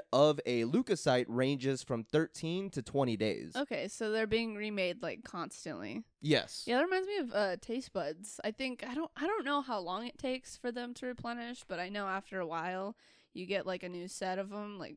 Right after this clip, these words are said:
Speaker 2: rims on a car. <laughs> And it
Speaker 1: Yeah, you were
Speaker 2: changes
Speaker 1: te-,
Speaker 2: your,
Speaker 1: you were telling
Speaker 2: it
Speaker 1: me that,
Speaker 2: changes
Speaker 1: and I
Speaker 2: your
Speaker 1: didn't know
Speaker 2: sense of
Speaker 1: that.
Speaker 2: taste. Yeah, because, um, wh-
Speaker 1: I mean, I assume they replenished, but I didn't realize it
Speaker 2: Yeah.
Speaker 1: affected your taste, which is what you were telling me.
Speaker 2: Yeah, 'cause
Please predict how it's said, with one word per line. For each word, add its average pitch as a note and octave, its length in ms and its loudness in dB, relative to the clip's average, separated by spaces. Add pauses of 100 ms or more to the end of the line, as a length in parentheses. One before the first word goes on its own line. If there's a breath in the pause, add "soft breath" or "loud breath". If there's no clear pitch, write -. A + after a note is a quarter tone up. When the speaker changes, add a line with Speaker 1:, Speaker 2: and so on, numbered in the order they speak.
Speaker 2:
rims F3+ 300 -4
on F3 140 -6
a F3 40 -8
car. F3 460 -2
<laughs> - 40 -20 (360 soft breath)
And C4+ 340 8
it A3+ 80 8
Speaker 1:
Yeah, C4+ 120 12
you D4 180 12
were E4+ 100 8
Speaker 2:
changes B3+ 200 10
Speaker 1:
te-, - 40 4
Speaker 2:
your, - 80 10
Speaker 1:
you D4 80 12
were E4+ 120 10
telling A3+ 360 8
Speaker 2:
it B3 60 4
Speaker 1:
me B3+ 140 4
that, B3+ 260 6
Speaker 2:
changes - 160 -2
Speaker 1:
and F#3+ 120 8
I G#3 100 8
Speaker 2:
your B3+ 120 6
Speaker 1:
didn't A#3 160 8
know F#3+ 120 6
Speaker 2:
sense - 20 12
of - 80 8
Speaker 1:
that. A#3 180 6
Speaker 2:
taste. E4 260 2
Yeah, D#4+ 320 4
because, C#4 380 -2
um, B3 480 -4
wh- C4+ 100 -2 (200)
Speaker 1:
I D#3+ 80 6
mean, B3+ 160 8
I B3+ 80 10
assume B3+ 400 8
they B3 100 6
replenished, D#3+ 640 8
but C3+ 80 4
I D3 80 10
didn't D#3 160 8
realize D3 340 10
it - 80 6
Speaker 2:
Yeah. B2 100 8
Speaker 1:
affected C3+ 360 4
your A2+ 100 2
taste, E3+ 460 4
which B2 120 4
is A#2+ 120 2
what A#2 140 6
you E3 140 6
were A#2 120 6
telling F#2+ 300 2
me. E4 60 6
Speaker 2:
Yeah, B3+ 460 4
'cause D4+ 220 2